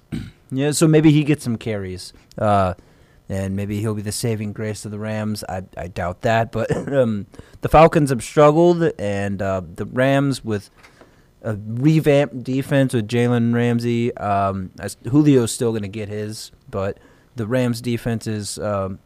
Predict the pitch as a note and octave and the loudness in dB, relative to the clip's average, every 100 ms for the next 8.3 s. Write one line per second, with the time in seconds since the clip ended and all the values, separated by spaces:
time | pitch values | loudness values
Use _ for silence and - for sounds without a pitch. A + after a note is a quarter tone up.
0 | - - - A2+ G#2 G2+ - _ _ _ | -16 -12 -6 -4 -4 -6 -12 _ _ _
1 | _ _ _ - - G#2+ - B2+ C3+ B2+ | _ _ _ -20 -16 -16 -16 -10 -8 -8
2 | B2 B2+ - - - - D3 B2+ A2+ A#2+ | -10 -14 -16 -12 -2 6 8 8 4 0
3 | A#2+ A2 A#2 A#2 A2+ A2 A2 G#2 G#2 G2 | 0 0 0 0 -2 -6 -4 -2 -2 -4
4 | G#2+ - - _ _ - G2+ F#2+ F#2 - | -8 -14 -20 _ _ -6 -4 -2 -4 -8
5 | G2+ A#2 A2 A2 G2 G2+ F2+ - G#2+ G2 | 0 2 2 -2 -6 -6 -8 -8 -8 -6
6 | G#2 G2+ F#2 G#2 G2+ G#2 G2+ - G#2 G2 | -6 -6 -6 -4 -4 -2 -4 -4 -6 -4
7 | G#2+ G2+ G2 - G2+ - G#2 G2 G2+ F#2+ | -4 -4 -6 -6 -8 -8 -10 -6 -6 -6
8 | F#2 - | -8 -14